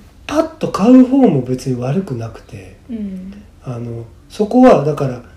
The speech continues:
Speaker 1: その、そこに費やされてる時間を自分がショートカットするんだぞっていう意思を分かってて、パッとそのいいところを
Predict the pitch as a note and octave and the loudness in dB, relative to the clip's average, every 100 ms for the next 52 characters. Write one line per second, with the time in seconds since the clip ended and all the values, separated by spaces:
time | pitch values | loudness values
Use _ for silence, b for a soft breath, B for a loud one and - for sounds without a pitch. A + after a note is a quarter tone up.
0 | - - G#3 G#3+ G#3+ G#3 G3+ G#3 - - | -20 -4 2 2 2 -4 -20 -20 -20 -20
1 | - - B3+ B3 - - - - - - | -20 -20 -20 -20 -20 -20 -20 -20 -20 -20
2 | - - - G#3+ A#3+ - - - C4+ D4 | -20 -16 -2 2 2 2 -6 2 4 4
3 | C4+ D4 C4+ B3+ D3+ C#3 B2+ C#3+ F#3+ F#3+ | 2 2 0 0 -2 -2 -4 -4 -2 -2
4 | F#3 G3+ D3+ B B B B B - G3 | -2 -2 -2 B B B B B -4 2
5 | B3+ C4 B3+ D4 C#4 D4 D4+ - - F#3 | 4 6 4 0 -2 -4 -4 -6 -6 -8
6 | - G#3+ A#3+ G#3+ E3 C#3+ G#3 G3+ - D3 | -4 0 0 2 0 0 -2 -2 -8 -4
7 | C#3+ D#3 E3 C3 B B B - C4+ B3+ | -2 0 -2 -2 B B B 0 2 2
8 | A#3+ G#3+ E3 D3 C#3+ A#3 F#3+ G3+ D4+ D4 | 0 2 2 2 0 -8 -2 0 0 0
9 | - - F3+ G#3 G3 - B B B - | -2 -4 0 2 2 0 B B B -20
10 | _ - A#3+ A#3+ C#3 D3 C3+ F3 F#3+ D3 | _ 0 0 0 -4 -2 0 0 -2 -2
11 | C#3+ C3 C3+ A#2+ | -2 -4 -4 -8